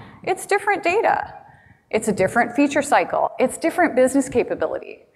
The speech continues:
So we separate these things, and another would be reduced support. We're constantly updating how you self-serve so that you don't call support 'cause that costs money.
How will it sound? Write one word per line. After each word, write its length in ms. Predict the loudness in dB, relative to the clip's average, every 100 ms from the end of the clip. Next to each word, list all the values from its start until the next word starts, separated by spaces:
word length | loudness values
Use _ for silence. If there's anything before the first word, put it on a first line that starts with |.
| _ -20 -6
So 220 | 4 4
we 300 | 6 4 2
separate 540 | 2 2 4 4 4
these 200 | 2 0
things, 300 | 0 0 2
and 160 | 2 4
another 280 | 6 6 6
would 160 | 4
be 120 | 4
reduced 420 | 2 4 4 0 0
support. 420 | -2 4 4 4
We're 120 | 0
constantly 720 | 0 -2 -2 0 0 0 -2
updating 640 | 2 0 2 2 4 2 -2
how 260 | 2 4
you 160 | 4 2
self-serve 680 | 2 2 2 2 2 2
so 180 | 2 2
that 160 | 2 0
you 100 | 2
don't 220 | 4 2
call 220 | 0 0
support 440 | 0 0 2 2 0
'cause 160 | -2
that 200 | 0 -2
costs 380 | 0 0 0 -2
money. 380 | -2 -2 -4